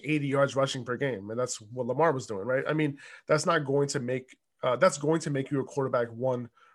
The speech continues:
no matter what, honestly. And then anything on top of that is a bonus. Two passing touchdowns, eighty yards rushing, I'll take that all day, right? Now, will he be an amazing quarterback in real life?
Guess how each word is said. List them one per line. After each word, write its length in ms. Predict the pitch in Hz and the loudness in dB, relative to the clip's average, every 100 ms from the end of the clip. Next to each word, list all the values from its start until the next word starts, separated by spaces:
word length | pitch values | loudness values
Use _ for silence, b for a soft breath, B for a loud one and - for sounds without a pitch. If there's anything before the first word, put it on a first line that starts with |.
| b | b
no 80 | 139 | -4
matter 220 | 131 104 | -2 -2
what, 280 | 92 101 98 - | -2 -2 -4 -4
honestly. 460 | 117 101 - 71 | -6 -6 -8 -4
And 80 | 151 | 4
then 100 | 156 135 | 4 6
anything 300 | 170 185 185 | 2 2 0
on 80 | 147 | 0
top 240 | 135 143 | 2 2
of 60 | 170 | 4
that 80 | 165 | 4
is 100 | 139 | 2
a 40 | |
bonus. 360 | 120 139 180 - | 0 -2 -2 -6
Two 160 | 151 | -6
passing 320 | 147 143 151 | 0 0 0
touchdowns, 460 | 143 143 - 139 135 | -2 -2 2 2 2
eighty 200 | 120 135 | -2 2
yards 200 | 139 120 | 4 4
rushing, 340 | 123 120 143 | 0 -2 -4
I'll 120 | 135 131 | -4 -4
take 160 | 143 | -4
that 80 | 135 | -2
all 100 | 123 | -2
day, 200 | 120 120 - b b b b | 0 -4 -6 b b b b
right? 200 | 131 131 - _ - | 0 0 -2 _ 0
Now, 120 | 151 | 2
will 160 | 135 156 | 4 4
he 100 | 165 | 4
be 160 | 156 151 | 4 4
an 60 | |
amazing 340 | 139 143 143 135 | 4 2 0 0
quarterback 400 | 147 143 139 139 | 4 6 4 2
in 100 | 127 | -2
real 140 | 127 | 0
life? 360 | 135 247 - | 4 2 0